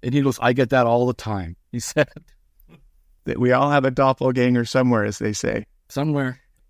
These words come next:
Speaker 2: It's been great meeting you, Bill, getting all your stories. Let's close off with you just reminding us about your two big projects. Your book, autobiography, comes out in August. It's entitled Bill Welychka, A Happy Has-Been.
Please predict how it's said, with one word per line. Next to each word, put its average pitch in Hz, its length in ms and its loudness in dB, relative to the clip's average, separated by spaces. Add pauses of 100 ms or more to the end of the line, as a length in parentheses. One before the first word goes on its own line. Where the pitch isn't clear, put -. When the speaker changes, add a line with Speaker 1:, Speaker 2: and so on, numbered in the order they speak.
(720)
Speaker 2:
It's 139 140 0
been 123 160 4
great 123 280 0
meeting 135 220 2
you, 123 120 2
Bill, 117 440 0
getting 127 260 2
all 120 160 2
your 113 100 0
stories. 120 640 -2
Let's 123 180 -2
close 127 320 0
off 123 280 0
with 117 100 -2
you 127 120 2
just 127 220 -2
reminding 120 440 2
us 123 180 -2
about 113 220 -4
your 107 180 -4
two - 200 0
big 143 200 0
projects. 135 600 0 (100)
Your 110 140 0
book, - 420 0 (240)
autobiography, 131 640 0
comes 147 260 0
out 110 160 0
in - 40 -12
August. - 500 0
It's - 160 -8
entitled 107 560 0
Bill 156 200 4
Welychka, - 540 -2 (100)
A 120 60 -8
Happy 135 500 -4
Has-Been. 156 580 0